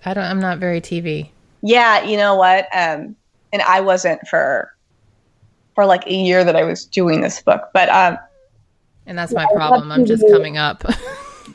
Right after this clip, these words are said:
Speaker 2: But Big Little Lies is based on the Leanne Moriarty novel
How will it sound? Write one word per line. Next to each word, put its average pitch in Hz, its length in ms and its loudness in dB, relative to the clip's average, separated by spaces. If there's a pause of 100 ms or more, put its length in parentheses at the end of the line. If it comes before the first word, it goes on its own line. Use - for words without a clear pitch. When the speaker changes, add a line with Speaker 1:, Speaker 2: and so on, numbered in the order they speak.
(880)
Speaker 2:
But 226 140 2
Big 277 140 2
Little 311 280 6
Lies 196 420 2
is 185 160 -12
based 190 280 0
on 190 140 2
the 165 240 2
Leanne 190 600 0
Moriarty 180 720 2
novel 233 600 2